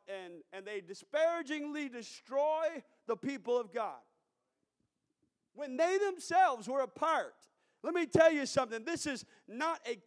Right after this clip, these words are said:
cult. This is not something to do because of some individual's idea or some individual's revelation. Amen. What we're seeking out, uh, amen, is the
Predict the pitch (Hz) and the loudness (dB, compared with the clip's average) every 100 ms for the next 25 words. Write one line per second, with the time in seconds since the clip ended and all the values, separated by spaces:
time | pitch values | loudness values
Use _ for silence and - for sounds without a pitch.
0 | _ - 330 294 - 214 254 277 214 311 | _ 2 4 4 2 -10 -10 -12 -8 -6
1 | 330 - _ _ - 330 269 302 269 240 | -6 -8 _ _ -8 -6 -6 -10 -10 -12
2 | 202 _ 254 190 247 320 294 196 247 226 | -16 _ -12 -6 -2 0 0 -2 -8 6
3 | 285 240 196 - _ - - 311 285 285 | 8 8 2 -12 _ -2 6 6 4 -4
4 | 269 190 302 240 262 233 - 262 240 185 | -4 0 0 4 4 4 2 0 0 2
5 | 294 285 202 - 285 269 - - 277 285 | 4 4 2 4 4 4 -4 -6 -4 0
6 | 294 240 254 190 247 285 247 247 311 277 | 0 2 2 6 8 8 8 8 6 4
7 | - 214 - - - 277 269 240 294 294 | 0 0 0 -8 -2 2 4 8 6 8
8 | 392 381 - 359 339 311 320 359 262 - | 6 6 4 4 4 4 6 8 6 4
9 | 202 - - 311 320 320 311 190 277 | 2 0 -4 2 6 6 6 8 8